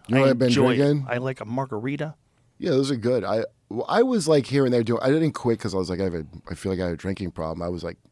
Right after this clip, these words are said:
Speaker 1: you know, I had an Oxycontin problem. <laughs> For, I didn't have a drinking problem. But, uh, Ryan Long got me into White Claw. I've been drinking White Claws.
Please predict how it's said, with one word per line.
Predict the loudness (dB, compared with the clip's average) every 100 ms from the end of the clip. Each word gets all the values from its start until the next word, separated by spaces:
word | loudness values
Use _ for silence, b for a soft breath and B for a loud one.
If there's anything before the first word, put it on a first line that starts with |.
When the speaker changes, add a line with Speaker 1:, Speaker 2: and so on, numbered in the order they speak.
| _
Speaker 1:
you | -6
know, | -6 -8 -2
I |
had | 0
an | 0
Oxycontin | -2 -6 -6 -2 0 0
problem. | 0 0 0
<laughs> | 4 6 6 4 4
For, | 2 2 0 -2 0 -2 0 2
I |
didn't | 4 6
have | 4
a |
drinking | 4 2 4 2
problem. | 4 4 4 2 0 -8 B B B B B B
But, | 2 2
uh, | 2 0 -6 -14 _ _ _ _ _ _ _ -20 -18 -4
Ryan | 2 4 4
Long | 6 4 4
got | 2 4
me |
into | 2 4
White | 4 4
Claw. | 4 2
I've | 4 2
been | 2
drinking | 2 4
White | 2 2
Claws. | 2 4 4 0